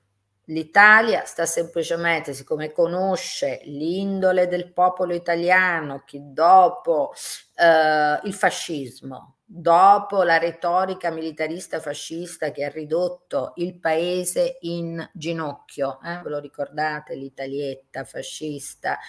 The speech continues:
e poi tutto lo sforzo che abbiamo dovuto fare per costruire un'Italia democratica,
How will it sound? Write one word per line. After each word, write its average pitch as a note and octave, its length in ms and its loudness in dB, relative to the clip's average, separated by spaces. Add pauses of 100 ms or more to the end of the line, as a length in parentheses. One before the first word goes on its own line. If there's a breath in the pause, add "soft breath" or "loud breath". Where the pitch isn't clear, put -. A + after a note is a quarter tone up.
(120)
e D#3 100 -10
poi D3+ 200 0
tutto D#3+ 260 -8
lo D#3 120 -2
sforzo - 920 -4
che C3 140 -10
abbiamo C3 340 -6
dovuto C3 360 -10
fare B2+ 560 -6
per C#3 340 0
costruire C3 1080 -8
un'Italia C3+ 760 -8
democratica, B2+ 1080 -10